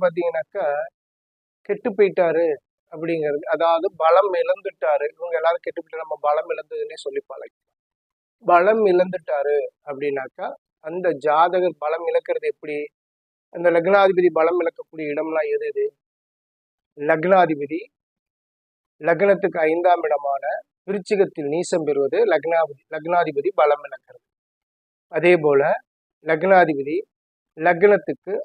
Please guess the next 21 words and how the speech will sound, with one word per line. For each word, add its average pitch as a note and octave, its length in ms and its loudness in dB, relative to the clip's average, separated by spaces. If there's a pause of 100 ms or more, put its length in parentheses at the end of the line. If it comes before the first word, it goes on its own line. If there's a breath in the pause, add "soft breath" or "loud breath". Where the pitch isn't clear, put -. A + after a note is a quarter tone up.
(140)
ஆறாம் F3+ 440 6
இடமான C#3 380 -4 (1000)
தனுசுல G3+ 640 2
இருந்தார்னா, D3+ 540 0 (240)
ஆறாம் F#3 380 0
இடத்தில் D#3+ 320 -8
சந்திரன் D3+ 460 -6
மறையிறது C#3 520 -2
பலம் D3+ 340 -2
இழக்கிறது C#3 480 -10 (160)
அப்படின்னு C#3 320 -10
சொல்றோம். A2 260 -14 (560)
அதே E3 280 4
போல D3+ 320 0 (300)
லக்னத்திற்கு E3+ 800 0 (220)
எட்டாம் G#3 460 0
இடமான C#3+ 380 -4 (220)
கும்பத்தில் G#3 720 -6 (720)
சந்திரன் G3 480 4 (220)
மறையும் F#3 540 2
போது D3+ 220 0